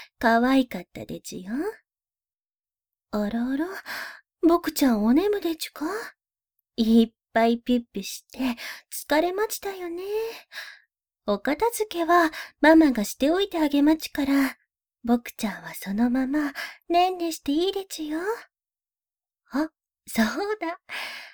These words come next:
明日からちゃんとママの言うこと聞くんでちゅよ。ママとのお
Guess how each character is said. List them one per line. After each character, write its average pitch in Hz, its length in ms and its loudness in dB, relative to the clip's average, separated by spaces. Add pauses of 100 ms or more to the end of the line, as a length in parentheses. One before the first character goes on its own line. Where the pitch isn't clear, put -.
(160)
明 240 140 2
日 - 100 -8 (160)
か 139 100 -6
ら 160 140 -12
ち - 160 -4
ゃ 214 100 2
ん 320 360 -2
と 403 120 -8 (540)
マ 359 160 6
マ 349 160 8
の 285 140 8
言 277 240 6
う 302 40 2
こ 302 140 4
と 254 100 0
聞 - 220 -6
く 349 180 4
ん 339 60 6
で 285 140 6
ち - 180 -6
ゅ 208 40 -4
よ。 220 80 -6 (840)
マ 233 180 6
マ 208 240 0
と 165 180 -20
の 233 320 -8 (840)
お 190 60 -4